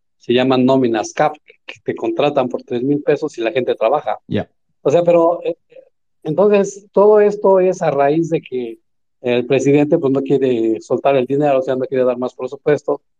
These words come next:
Speaker 1: porque dice que las universidades roban, que porque esto, porque lo otro, pero nosotros como trabajadores somos los que estamos pagando
Speaker 2: Totalmente,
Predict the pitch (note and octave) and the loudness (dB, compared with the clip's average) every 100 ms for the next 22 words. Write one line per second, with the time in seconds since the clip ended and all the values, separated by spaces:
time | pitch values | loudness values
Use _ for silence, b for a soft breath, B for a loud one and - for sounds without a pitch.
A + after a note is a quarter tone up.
0 | _ _ _ _ C3+ A#2 B2 B2 C3+ A#2 | _ _ _ _ -2 0 0 0 -2 -2
1 | A#2 A2+ A2+ C3 B2+ C3 - C3+ D#3 C3+ | -2 -4 -2 0 0 0 -2 2 2 2
2 | C3+ B2 - - A2+ B2+ C3 C#3 - G#2+ | 0 -2 -8 -12 -6 -6 -6 -10 -12 -10
3 | B2+ C3+ C3+ C3 C3 _ _ _ _ C#3+ | -2 0 0 -2 -6 _ _ _ _ 0
4 | C3 C3 D#3 D#3+ C3+ C3+ A#2+ C#3 C#3 C#3 | 0 2 0 0 -4 -4 -2 0 0 0
5 | C#3+ C3+ C3+ - B2 - A#2 A2+ C3+ B2+ | -4 -6 -8 -8 -8 -8 -10 -8 -4 -2
6 | A#2+ A#2 - | -2 -4 -10